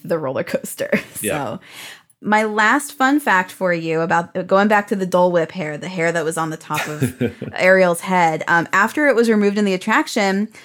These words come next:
Speaker 1: the Dole Whip hair piece was actually shipped out to Shanghai Disney, and you can still see it today as a repurposed barbershop window display on Mickey Avenue. So
Speaker 2: <laughs>
Speaker 1: I've never been to Shanghai Disney, but I understand that their main street is kind of like a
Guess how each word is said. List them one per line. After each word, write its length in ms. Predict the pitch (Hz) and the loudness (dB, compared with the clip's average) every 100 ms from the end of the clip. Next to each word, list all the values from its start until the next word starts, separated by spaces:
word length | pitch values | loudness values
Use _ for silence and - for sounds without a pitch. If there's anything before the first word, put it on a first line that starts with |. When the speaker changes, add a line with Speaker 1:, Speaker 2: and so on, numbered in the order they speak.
| - - | -14 -2
Speaker 1:
the 80 | |
Dole 280 | 196 202 214 | 2 4 4
Whip 160 | 247 262 | 4 0
hair 340 | - 202 214 | -2 -2 0
piece 560 | 269 - 165 160 175 - | -2 -6 -6 -6 -6 -10
was 160 | 196 190 | -6 0
actually 300 | 190 - 214 | 0 0 -4
shipped 400 | - - 220 - 180 | -4 -4 -4 -2 0
out 180 | 190 185 | 0 -2
to 120 | 185 | -8
Shanghai 640 | - 170 175 214 208 175 | -6 -4 -2 -2 0 -4
Disney, 580 | 170 185 202 180 160 - | -4 -6 -4 -4 -4 -4
and 140 | 175 | -4
you 120 | 175 | -4
can 160 | 240 311 | 0 0
still 220 | - 285 | 0 -4
see 320 | 285 - 339 | -4 -8 -2
it 240 | 247 208 _ | -2 -4 _
today 680 | - 254 247 262 226 190 190 - - - - | -4 -2 -2 -2 -2 -2 -6 -16 -20 -14 0
as 200 | 202 196 | 2 4
a 140 | 196 | 2
repurposed 1120 | 185 208 240 - 226 226 226 208 208 - 165 - | 2 -2 -4 0 0 0 0 -2 -4 -12 -12 0
barbershop 720 | 180 214 233 226 - 190 180 | 2 4 2 0 0 0 0
window 460 | 175 208 220 190 | 0 2 4 4
display 680 | 175 165 - - 175 165 165 | 2 -6 -8 -6 -2 -2 -2
on 320 | - 170 165 | 0 0 0
Mickey 300 | 170 180 190 | -2 -4 -6
Avenue. 600 | - 147 160 139 87 67 78 | -4 -4 -4 -6 -8 -12 -16
So 440 | - - 170 165 175 _ _ - | -6 0 0 0 -4 _ _ -16
Speaker 2:
<laughs> 320 | - 156 - | -4 -4 2
Speaker 1:
I've 200 | 185 220 | 2 4
never 160 | 233 226 | 2 0
been 100 | 214 | -2
to 60 | |
Shanghai 320 | 208 196 196 | -2 -2 0
Disney, 260 | 180 180 196 | -2 -2 0
but 140 | 185 | 0
I 60 | 175 | 0
understand 420 | - 180 185 180 | -2 -4 -4 -6
that 80 | 170 | -2
their 120 | 170 | -2
main 360 | 165 156 156 175 | -2 -4 -4 -4
street 440 | - - 226 226 - | -8 -8 -8 -8 -8
is 140 | 175 | -10
kind 280 | - 175 170 | -4 -2 -2
of 100 | 160 | -2
like 200 | 160 156 | -6 -4
a 280 | 147 147 | -6 -6